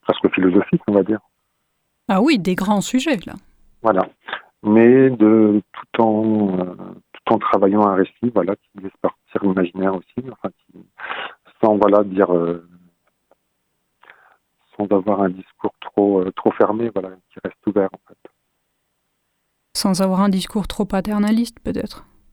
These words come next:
Speaker 1: Voilà, exactement.
Speaker 2: Hmm. Est-ce qu'il y a toujours, est-ce que, déjà, je dis toujours, mais est-ce qu'il y a du texte dans, dans cet album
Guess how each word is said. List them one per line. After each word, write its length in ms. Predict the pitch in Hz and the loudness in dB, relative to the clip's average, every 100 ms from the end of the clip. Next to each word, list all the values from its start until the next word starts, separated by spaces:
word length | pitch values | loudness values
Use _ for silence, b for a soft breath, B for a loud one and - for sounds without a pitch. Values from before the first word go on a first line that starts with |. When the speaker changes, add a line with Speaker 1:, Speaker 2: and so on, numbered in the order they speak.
| _ - | _ 0
Speaker 1:
Voilà, 300 | 117 92 90 | 2 2 -6
exactement. 440 | - - - 85 - _ _ _ 208 | -14 -14 -16 -20 -20 _ _ _ -6
Speaker 2:
Hmm. 100 | - _ - b b b b b - | -6 _ -20 b b b b b -4
Est-ce 160 | 233 | -4
qu'il 140 | - 233 | -2 -2
y 20 | |
a 60 | |
toujours, 420 | - 240 208 247 254 - | 0 -2 -2 -2 -4 -6
est-ce 180 | 240 - | -6 -2
que, 220 | 277 - - _ - | -4 -4 -12 _ -6
déjà, 380 | 190 196 208 220 | -2 0 0 -2
je 120 | 185 | -2
dis 220 | 160 185 | -4 -6
toujours, 280 | - 262 294 | -6 -2 0
mais 160 | 220 220 | 0 -2
est-ce 120 | - | -2
qu'il 160 | 269 | 0
y 40 | 254 | 2
a 80 | 247 | 2
du 160 | 220 | 0
texte 480 | - 294 359 - - | -2 -2 -4 -12 -12
dans, 1000 | 247 240 240 226 220 214 214 208 208 202 208 196 214 202 | -6 -2 0 2 2 2 2 2 2 2 2 2 2 2
dans 160 | 202 196 | 2 0
cet 240 | - 214 | -2 0
album 320 | 220 208 269 | 2 2 0